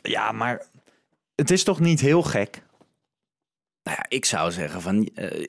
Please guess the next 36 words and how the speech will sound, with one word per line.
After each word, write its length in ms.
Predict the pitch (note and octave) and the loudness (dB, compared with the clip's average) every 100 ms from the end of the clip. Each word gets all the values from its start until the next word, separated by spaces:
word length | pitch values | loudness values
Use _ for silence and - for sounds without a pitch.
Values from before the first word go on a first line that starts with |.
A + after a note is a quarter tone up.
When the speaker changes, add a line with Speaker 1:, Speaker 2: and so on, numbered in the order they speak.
| _ - | _ -14
Speaker 2:
weet 260 | - G#2 | -4 -2
je, 80 | C3 | -2
de 80 | G2+ | -2
supporters 460 | - - B2+ A#2 | -4 -2 0 0
zijn 260 | G#2+ A2+ A2 | 0 0 2
er 60 | G#2 | 2
weer. 320 | G#2 G2+ G2+ | 2 2 -2
Het 140 | F#2+ | -4
is, 200 | F#2+ E2 | -4 -4
eh, 180 | - G2 | -4 -2
het 80 | F#2 | -2
Speaker 1:
Ja. 60 | F#2+ | -2
Speaker 2:
is 160 | F#2 | -2
je 100 | G2+ | -2
eerste 340 | E2+ G2+ G2 G#2 | 0 0 0 -2
eredivisie-duel. 1080 | D#3 D3 B2 A#2 A#2+ A2+ A2 G#2 G#2 G2+ - - - _ _ _ - | 0 -2 -2 0 0 2 2 4 4 2 -2 -20 -20 _ _ _ -8
Het 160 | F#2 | -4
gaat 240 | - A#2+ G2+ | 0 0 0
waarschijnlijk 400 | G2+ G2 F#2 F2+ | 0 0 -2 -2
spannender 440 | C3+ D3 E3 D#3 | 0 2 2 2
worden. 380 | D3+ C#3+ C#3 - | 2 2 0 -2
Het 200 | - F#2 | -4 -2
is 140 | F#2 G#2 | -4 0
niet, 420 | A2 E3+ F#3 - | 2 2 0 -2
eh, 220 | G#2 G#2 | -2 0
het 200 | G2+ F#2 | -2 -2
zal 120 | A#2 | 0
niet 140 | C3 E3 | 0 0
het 100 | G#2+ | 0
eerste 280 | A2 G2+ F#2+ | 0 0 0
seizoen 360 | G2+ - G#2+ | -2 0 0
zijn 220 | F#2 F#2+ | 0 -2
dat 120 | F#2 G2 | -2 -2
het 120 | F#2 | -2
op, 220 | F2 - | -6 -2
eh, 260 | G2+ G2 | 0 2